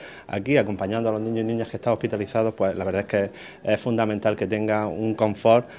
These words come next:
eh, adecuado, que puedan estar, eh, en unas instalaciones, mm, pues lo mejor posible, pero con un mobiliario,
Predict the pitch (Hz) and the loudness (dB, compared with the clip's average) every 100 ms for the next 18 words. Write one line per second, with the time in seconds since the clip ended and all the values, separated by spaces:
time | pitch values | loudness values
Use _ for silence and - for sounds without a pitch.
0 | - - - 95 104 98 95 123 135 135 | -20 -12 -6 -4 0 0 4 6 6 4
1 | 120 104 107 101 - 110 110 110 101 104 | 2 2 0 -2 4 6 6 4 0 -4
2 | 107 104 98 90 107 113 - 113 101 117 | -4 -4 -6 -4 0 0 4 2 4 4
3 | 113 110 - - 98 98 104 - - - | 2 2 -2 -8 -12 -10 -12 -14 -8 0
4 | 101 98 - 113 127 165 156 147 135 131 | 2 2 0 -2 2 2 2 2 0 0
5 | 127 135 131 131 123 123 131 143 | 0 0 2 2 4 4 2 -2